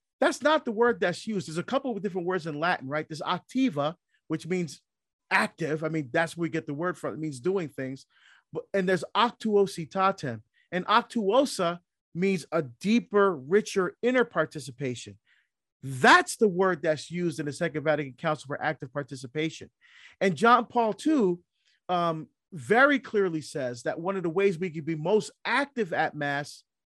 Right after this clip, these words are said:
is through silence. But what happens after we receive communion, right? Typically, you know, you have the communion song, the second communion song, the meditation song. This is, we're trying to, why? Because we're so uncomfortable with silence. We're trying to fill that space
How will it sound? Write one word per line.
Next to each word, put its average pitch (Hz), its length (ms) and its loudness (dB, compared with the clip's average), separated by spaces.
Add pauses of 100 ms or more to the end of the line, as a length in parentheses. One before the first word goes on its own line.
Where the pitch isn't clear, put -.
(380)
is 165 240 -4
through 151 220 -6
silence. 143 720 -2 (440)
But 214 140 4
what 214 140 4
happens 233 420 2
after 202 200 0
we 196 40 -4
receive 190 260 -6
communion, 185 380 -2
right? 175 240 2
Typically, 233 520 -2 (360)
you 175 80 -6
know, 180 100 2
you 180 160 2
have 180 240 4
the 156 120 -2
communion 190 480 -2
song, 175 380 -4
the 143 80 -6
second 190 340 -4
communion 170 380 -6
song, 165 300 -4
the 147 60 -6
meditation 165 720 -2
song. 170 360 -4 (380)
This 226 360 0
is, 220 240 -2
we're 220 140 0
trying 262 360 2
to, 233 100 2
why? 214 340 4
Because 160 260 -2
we're 175 100 -4
so 277 280 2
uncomfortable 185 520 -4
with 131 100 -6
silence. 139 540 -4 (320)
We're 190 100 4
trying 214 280 0
to 180 60 2
fill 262 360 -2
that 202 220 2
space 240 760 6